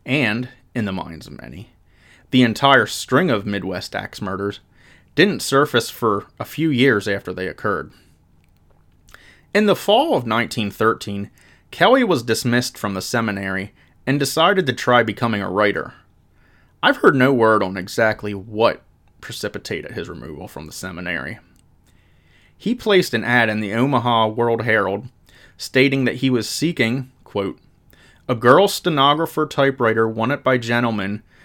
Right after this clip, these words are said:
for literary and artistic work on problem novel, high class, for publication in East. Spare time work, some can be done at home, some at employers. Must be interested in literature and fine arts.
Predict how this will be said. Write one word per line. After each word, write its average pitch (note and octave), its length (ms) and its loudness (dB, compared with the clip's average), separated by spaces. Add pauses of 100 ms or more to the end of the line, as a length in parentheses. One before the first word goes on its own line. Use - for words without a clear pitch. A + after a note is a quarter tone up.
(120)
for A2 260 0
literary E3+ 720 4
and B2+ 160 -2
artistic C#3+ 600 -2
work C3 320 0 (600)
on A#2 160 -2
problem D3+ 480 4
novel, B2+ 480 2 (140)
high G#2 200 0
class, G#2 420 -4 (920)
for - 160 -4
publication C3 720 2
in A2+ 100 -2
East. - 460 -10 (240)
Spare E3+ 400 2
time F#3+ 300 0
work, B2 360 0 (420)
some C3+ 280 -2
can E3 180 -2
be F3+ 100 0
done C#3+ 200 0
at C3 100 -4
home, A2+ 380 -2 (160)
some A#2 280 -4
at A#2+ 60 0
employers. G2 640 -4 (640)
Must D#3 300 0
be G3 120 0
interested D#3 460 -2
in G#2+ 160 -2
literature D#3+ 540 0
and G#2+ 180 -4
fine A#2+ 300 2
arts. - 440 -6